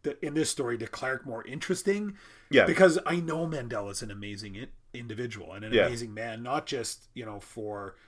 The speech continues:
Speaker 1: you know, the, what he went through to get to where he was in ninety-four, but obviously after the election and, and,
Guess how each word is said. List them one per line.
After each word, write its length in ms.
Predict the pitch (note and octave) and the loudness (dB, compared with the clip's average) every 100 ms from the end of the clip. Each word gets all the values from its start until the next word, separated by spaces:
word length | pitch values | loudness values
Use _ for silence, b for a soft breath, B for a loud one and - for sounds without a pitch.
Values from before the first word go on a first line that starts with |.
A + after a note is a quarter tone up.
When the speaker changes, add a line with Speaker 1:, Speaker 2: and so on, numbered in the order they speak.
| b - | b -14
Speaker 1:
you 120 | A2 | -12
know, 180 | G2+ G2 | -10 -10
the, 720 | G2 F#2+ F#2+ F#2+ F#2+ F#2 - - - | -10 -8 -8 -8 -8 -8 -12 -18 -20
what 160 | - F#2 | -16 -12
he 100 | G2+ | -10
went 280 | F#2+ C3 D3 | -6 -6 -6
through 280 | - A2 G2+ | -8 -10 -10
to 120 | G#2+ | -10
get 220 | A2+ F#2 | -12 -10
to 120 | - | -12
where 100 | G#2 G2 | -12 -10
he 40 | |
was 220 | G2 F#2+ | -10 -10
in 80 | F#2+ | -10
ninety-four, 720 | F#2+ F#2 F#2 - G#3 C#3+ B2+ B B B _ _ _ - | -10 -12 -6 4 6 6 4 B B B _ _ _ -6
but 260 | A#2 C#3+ | 2 4
obviously 440 | B2+ B2 A#2+ - A2 | 6 2 0 -2 0
after 280 | A#2 A#2 A#2 | 0 0 -4
the 120 | G#2+ | -6
election 460 | G#2 G#2 - A2 G2+ | -6 -6 -8 -8 -10
and, 280 | F#2+ F#2 - | -14 -16 -16
and, 320 | A#2 G2+ F#2+ | -16 -14 -16